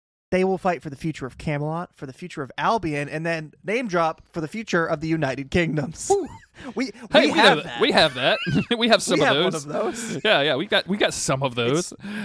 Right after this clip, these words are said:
Speaker 1: it's maybe less
Speaker 2: A
Speaker 1: united
Speaker 2: little
Speaker 1: than
Speaker 2: bit
Speaker 1: it used
Speaker 2: less,
Speaker 1: to be.
Speaker 2: yeah,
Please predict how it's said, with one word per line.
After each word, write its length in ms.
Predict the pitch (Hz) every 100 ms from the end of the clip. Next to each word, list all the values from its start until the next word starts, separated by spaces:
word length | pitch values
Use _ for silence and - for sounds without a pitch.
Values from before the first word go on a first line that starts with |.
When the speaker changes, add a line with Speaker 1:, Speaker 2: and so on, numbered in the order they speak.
| 196
Speaker 1:
it's 160 | 202 190
maybe 360 | 214 240 214
less 320 | 170 190 -
Speaker 2:
A 60 | 156 -
Speaker 1:
united 280 | 160 165 -
Speaker 2:
little 160 | 240
Speaker 1:
than 80 | 196
Speaker 2:
bit 80 | 156
Speaker 1:
it 40 |
used 120 | 143 -
Speaker 2:
less, 120 | -
Speaker 1:
to 100 | 190
be. 80 | 170
Speaker 2:
yeah, 180 | 143